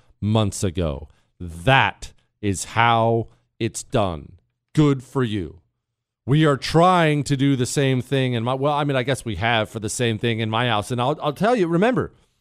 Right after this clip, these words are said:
remember, we were Disney people because we had kids, and that was just something that, something, it was traditional, right? It's hard to break traditions.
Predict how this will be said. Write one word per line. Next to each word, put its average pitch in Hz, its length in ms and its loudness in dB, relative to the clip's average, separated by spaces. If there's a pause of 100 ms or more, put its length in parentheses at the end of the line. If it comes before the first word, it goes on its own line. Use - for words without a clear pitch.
(160)
remember, 165 320 2 (1120)
we 165 180 2
were 254 220 2
Disney 139 520 0
people 120 600 -4
because 135 340 0
we 160 120 -2
had 151 260 0
kids, 165 540 2
and 165 180 4
that 160 120 2
was 151 120 2
just 170 200 -2
something 175 340 2
that, 135 240 2 (460)
something, 240 400 2
it 220 280 -4
was 208 220 -4 (260)
traditional, 185 680 2
right? 147 200 4
It's - 140 -2
hard 226 200 4
to 185 80 2
break 170 320 2
traditions. - 720 -2